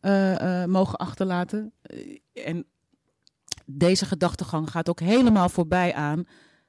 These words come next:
Als ik ergens ga solliciteren, is het niet alleen de werkgever die noten op zijn zang mag hebben. Ik mag ook kijken tegen wie ik over zit en of dit wel een bedrijf is waar ik mijn talenten achter wil laten, in wil brengen.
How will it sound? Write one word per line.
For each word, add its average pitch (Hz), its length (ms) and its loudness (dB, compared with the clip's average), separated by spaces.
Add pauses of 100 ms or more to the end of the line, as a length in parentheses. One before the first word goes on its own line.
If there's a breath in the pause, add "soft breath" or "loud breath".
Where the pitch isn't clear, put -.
(200 soft breath)
Als 190 180 -2
ik 233 160 0
ergens 208 300 -2
ga 196 120 -2
solliciteren, 185 880 0 (680 soft breath)
is 247 140 0
het - 140 -2
niet 262 180 2
alleen 233 480 0 (180 soft breath)
de 208 100 -2
werkgever 208 920 0
die 185 140 -6
noten 170 320 -2
op - 100 -8
zijn 165 140 -8
zang 160 220 -2
mag 151 160 -6
hebben. 160 320 -2 (120)
Ik 302 160 -4
mag 233 180 -2
ook 269 340 0
kijken 277 400 2
tegen 214 280 0
wie 196 140 0
ik 185 120 -4
over 170 260 -2
zit 170 280 -2
en 175 260 -4
of 160 160 -6
dit 160 120 -8
wel 165 120 0
een 160 80 -4
bedrijf 156 380 -2
is 151 160 -4
waar 151 220 2
ik 214 220 0
mijn 185 400 -4 (300)
talenten 190 560 0 (260 soft breath)
achter 185 280 -4
wil 170 120 0
laten, 170 440 -2
in 180 180 -4
wil 170 120 -2
brengen. 156 400 -2